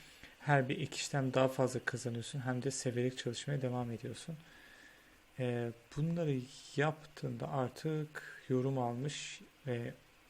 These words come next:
çok büyük ihtimal, e, beş yıldız almış bir durumdasın. Bir sonraki iş başvuruların çok daha rahat gidecek. Bu eğitimin en başından beri, e, geçirdiğimiz süreci, adımları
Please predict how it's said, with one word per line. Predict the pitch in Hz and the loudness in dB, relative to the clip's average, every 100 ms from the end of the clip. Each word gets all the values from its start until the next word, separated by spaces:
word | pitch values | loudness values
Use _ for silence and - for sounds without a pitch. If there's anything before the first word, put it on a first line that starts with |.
| - | -10
çok | - 139 - - | -4 -4 -4 -4
büyük | 120 | -4
ihtimal, | - - 117 127 - - - - - - - | -4 -8 -8 -8 -12 -20 -20 -20 -20 -12 0
e, | 123 117 | 0 6
beş | 135 131 139 | 6 6 2
yıldız | - 120 | -2 -2
almış | 120 147 - | 0 0 -2
bir | 135 | -2
durumdasın. | 127 127 123 127 - 143 - - - - - - | 0 0 0 -2 -6 -8 -12 -20 -20 -20 -12 -2
Bir | 135 | -2
sonraki | - 139 131 131 - 135 131 127 - | 2 2 4 2 2 6 6 6 2
iş | 156 - - | 0 2 4
başvuruların | 123 - 127 120 123 143 | 4 2 -2 0 2 0
çok | 143 131 - | -2 -4 2
daha | 131 123 | 4 4
rahat | 123 120 - | 4 2 -2
gidecek. | - - 151 - - - - - - | -10 -6 -6 -8 -16 -20 -20 -20 -2
Bu | 143 | 4
eğitimin | 139 131 147 147 151 | 6 6 6 4 6
en | 151 147 | 6 8
başından | 143 - 151 139 | 6 6 4 6
beri, | 135 131 131 131 - - - - | 8 8 6 2 -10 -20 -4 6
e, | 127 123 127 - - - - - | 8 8 4 -2 -18 -20 -6 6
geçirdiğimiz | 123 123 - - 139 131 131 139 143 - - - - - - | 6 6 -2 4 6 8 6 6 6 2 -6 -12 -20 -20 -16
süreci, | - - 127 113 123 127 | -8 2 6 6 4 4
adımları | 147 127 131 123 123 143 | 4 4 4 4 4 2